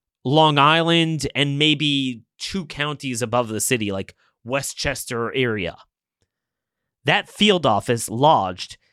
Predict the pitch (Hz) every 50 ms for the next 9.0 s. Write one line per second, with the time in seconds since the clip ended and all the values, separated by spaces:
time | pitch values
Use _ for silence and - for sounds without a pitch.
0 | _ _ _ _ _ - - - 175 170 165 214 240 202 202 175 160 160 160 151
1 | 165 160 143 - 147 143 143 139 139 151 143 135 147 113 - - - 135 139 139
2 | 139 127 - - 131 - - - - _ - 110 - - 117 110 104 82 67 -
3 | _ - - - - _ _ _ _ _ _ - 151 160 185 190 - - - 180
4 | 175 156 135 147 160 147 123 - 117 139 131 123 110 - 127 135 131 139 127 -
5 | - 131 123 120 117 110 113 120 113 110 110 101 95 98 - 117 110 120 139 147
6 | 135 123 127 120 110 - - - - _ - 170 143 131 127 - - 151 135 120
7 | - - 135 127 120 - 113 113 107 - - 190 131 98 - - - - 127 -
8 | - 226 240 202 170 175 156 131 131 127 120 113 104 131 147 123 80 - - -